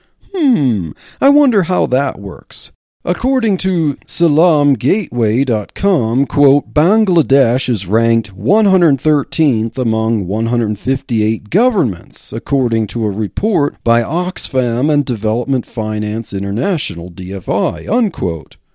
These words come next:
Okay, so relatively speaking, Bangladesh is one of the poor nations of the world.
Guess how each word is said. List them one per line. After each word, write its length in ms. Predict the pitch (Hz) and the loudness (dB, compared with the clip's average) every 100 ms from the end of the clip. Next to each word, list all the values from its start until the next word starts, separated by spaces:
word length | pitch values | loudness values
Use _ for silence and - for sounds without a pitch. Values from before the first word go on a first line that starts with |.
| _ - | _ -4
Okay, 520 | 269 - 156 110 107 | -2 0 0 0 -2
so 320 | - 208 185 | 0 0 2
relatively 920 | 175 233 220 196 180 156 147 127 110 | 0 -2 -2 0 0 0 0 0 -2
speaking, 800 | - - - 202 208 151 143 156 | -6 -12 -4 0 0 0 0 0
Bangladesh 880 | 143 196 240 214 165 127 113 117 - | 0 0 0 0 0 0 -2 -4 -4
is 300 | 143 135 - - | -4 -4 -10 -18
one 360 | 110 127 208 233 | -10 -2 0 0
of 140 | 190 | 0
the 120 | 156 | -2
poor 580 | - - - 208 214 196 | -4 -8 -4 -2 0 0
nations 640 | 165 170 185 - 160 135 | 2 2 0 -2 -2 -2
of 60 | 123 | -2
the 80 | 127 | -4
world. 560 | 151 220 - 80 53 | 0 0 -2 -6 -12